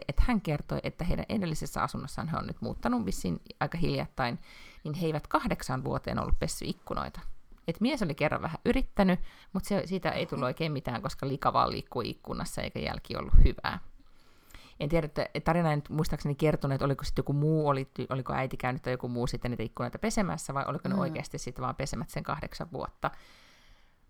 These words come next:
Speaker 1: Mutta näinä aikoina, niin kun tää ikkunanpesu on niinku akuutti haaste, ainakin tämän, mä tuijotan nyt meillä näitä likaisia ikkunoita, niin mä
Speaker 2: Joo.
Speaker 1: mietin, että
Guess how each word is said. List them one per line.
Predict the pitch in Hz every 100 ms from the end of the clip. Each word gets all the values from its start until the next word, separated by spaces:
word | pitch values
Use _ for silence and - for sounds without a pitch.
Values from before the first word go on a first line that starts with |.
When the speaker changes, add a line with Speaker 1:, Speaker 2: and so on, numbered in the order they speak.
| -
Speaker 1:
Mutta | 151 160
näinä | 151 151 - - - - -
aikoina, | 156 143 131 143 135 131
niin | 127 131 -
kun | 131 135 - - - - - -
tää | 131
ikkunanpesu | 139 131 123 117 -
on | 127 120
niinku | - -
akuutti | 143 - 170 170 - 180 165 - -
haaste, | - 143 147 143 147
ainakin | 143 - -
tämän, | 139 139
mä | -
tuijotan | 139 156 131 - 117
nyt | 120
meillä | 113 120
näitä | 110 -
likaisia | 120 - -
ikkunoita, | - - - 214 220 233 - -
niin | 175 170
mä | 180
Speaker 2:
Joo. |
Speaker 1:
mietin, | 196 185 170
että | -